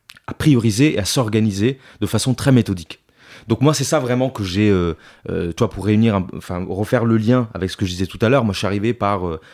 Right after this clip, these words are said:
l'action, euh, le sens de l'efficacité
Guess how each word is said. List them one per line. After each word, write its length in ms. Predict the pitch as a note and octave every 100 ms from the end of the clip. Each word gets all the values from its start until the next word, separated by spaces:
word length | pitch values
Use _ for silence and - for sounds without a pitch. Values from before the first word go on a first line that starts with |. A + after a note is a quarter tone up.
| -
l'action, 720 | F#2 G#2+ A2 - B2+ B2+ B2+
euh, 140 | G#2 F2+
le 120 | F2
sens 200 | - A2
de 80 | G#2
l'efficacité 840 | G2+ A2 A2+ - G2+ - A#2 A2+